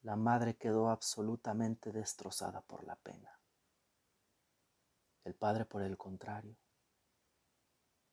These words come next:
no derramó una sola lágrima. Cuando después del funeral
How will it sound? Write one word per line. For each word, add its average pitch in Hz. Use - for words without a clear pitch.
no 117
derramó 110
una 139
sola 107
lágrima. -
Cuando 127
después 156
del 170
funeral 104